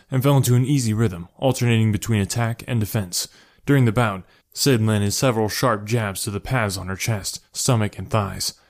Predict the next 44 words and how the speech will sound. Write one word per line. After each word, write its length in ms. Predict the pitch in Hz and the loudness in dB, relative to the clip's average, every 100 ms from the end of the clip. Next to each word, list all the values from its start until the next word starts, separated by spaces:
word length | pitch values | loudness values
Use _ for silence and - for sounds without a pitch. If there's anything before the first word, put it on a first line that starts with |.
| _ - | _ 0
His 160 | 127 | 2
own 140 | 151 160 | 4 4
suit 220 | 135 113 | 2 0
protected 360 | - 123 104 | 0 -2 0
his 120 | 104 95 | -4 0
shoulders 440 | 127 113 117 107 | 0 0 0 -2
and 140 | 107 | -4
forearms 420 | - 120 98 92 95 | -2 -2 -2 -4 -4
from 140 | 110 | -2
more 180 | 110 101 | 0 0
vicious 320 | 110 104 104 | 0 -2 -4
slices. 560 | - 113 101 107 - - _ _ _ _ _ _ _ _ _ | -4 -4 -6 -8 -10 -10 _ _ _ _ _ _ _ _ _
"Not 220 | 117 131 | -4 -2
bad," 360 | 107 117 101 - - _ _ _ | 0 -2 -4 -12 -18 _ _ _
he 120 | - 107 | -6 -2
thought, 320 | 104 90 - _ _ _ | -2 -4 -10 _ _ _
having 240 | 135 123 | 2 4
met 180 | 131 123 | 4 2
few 180 | - 180 | 0 0
opponents 420 | 135 147 113 92 | 2 2 0 0
who 80 | 107 | -2
could 140 | 101 | -2
touch 260 | - 147 - | 0 -2 -2
him 100 | 101 | -4
in 60 | 95 | -4
this 140 | 92 | -4
sport 340 | - 104 98 | -6 -6 -4
when 120 | 98 98 | -4 -4
he 80 | |
was 120 | 98 90 | -4 -4
fully 320 | 127 104 90 | -4 -4 -6
engaged. 560 | 90 107 95 95 - - _ _ _ _ | -6 -6 -8 -12 -14 -16 _ _ _ _
The 80 | 123 | -2
battle 240 | 131 139 | 2 2
raged 340 | 117 117 110 92 | 2 2 2 -2
for 120 | 101 | -8
twelve 340 | - 131 113 | -2 0 2
minutes, 400 | 104 117 90 - - _ - | 0 -2 -4 -10 -10 _ 0
then 140 | 143 | 2
the 100 | 135 | 4
instructor 460 | 120 - 131 - 107 | 2 2 0 2 0
appeared 340 | 95 123 101 | 2 2 2
and 120 | 95 | 0
yelled, 280 | 104 104 92 | 0 0 -2